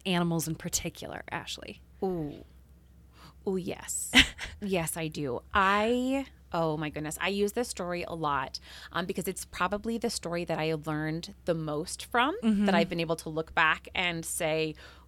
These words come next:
Speaker 2: "Oop, this was a moment that I messed up, and
Speaker 1: Mm-hmm.
Speaker 2: I have done things differently since then." I have a dog named Maisie,
Speaker 1: Mm-hmm.
Speaker 2: and she is the apple of my eye.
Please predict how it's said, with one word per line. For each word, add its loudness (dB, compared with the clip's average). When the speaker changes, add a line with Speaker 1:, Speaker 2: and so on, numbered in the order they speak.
Speaker 2:
"Oop, 0
this 2
was 0
a 0
moment 2
that 0
I 6
messed 0
up, -2
and 2
Speaker 1:
Mm-hmm. 2
Speaker 2:
I 6
have -2
done 2
things -6
differently -4
since -4
then." -6
I 4
have 0
a 0
dog 0
named -4
Maisie, -8
Speaker 1:
Mm-hmm. 0
Speaker 2:
and -2
she -2
is 0
the -4
apple -2
of -6
my -6
eye. -10